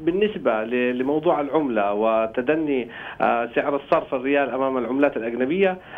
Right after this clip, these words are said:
آه، هذا يرجع لسبب واحد أولًا، وهو استمرار الحرب، آه، ويرجع ذلك أيضًا إلى تقصير أداء المنظمات الدولية ومبعوثيها إلى اليمن، وأيضًا الجهود الدولية التي لم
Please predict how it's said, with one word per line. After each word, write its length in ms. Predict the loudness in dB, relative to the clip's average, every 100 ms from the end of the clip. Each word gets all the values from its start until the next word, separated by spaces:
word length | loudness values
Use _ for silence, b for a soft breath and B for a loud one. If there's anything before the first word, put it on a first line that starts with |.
| B
آه، 160 | 0 2
هذا 280 | 0 0 0
يرجع 280 | 0 0 0
لسبب 440 | 0 0 2 0
واحد 460 | 2 2 2 0 -2
أولًا، 440 | 0 2 2 0
وهو 260 | -2 0 0
استمرار 440 | 0 -2 2 2
الحرب، 300 | 2 0 0 -2 B B B 2
آه، 160 | 2
ويرجع 580 | 4 2 2 0 0 0
ذلك 440 | 2 2 0 -2
أيضًا 300 | 0 0 0
إلى 260 | 0 0 0
تقصير 680 | 0 -4 0 2 0 0 -2
أداء 240 | 0 0
المنظمات 500 | 0 -2 0 0 -2
الدولية 460 | 0 0 2 2 2
ومبعوثيها 760 | 2 0 -2 0 0 2 0
إلى 200 | 0 -2
اليمن، 400 | 0 0 0 -2 -6 B B B
وأيضًا 460 | 2 4 2 2 0
الجهود 320 | 0 0 0
الدولية 580 | 2 2 2 2 2 2
التي 240 | 0 0
لم 220 | 0 -2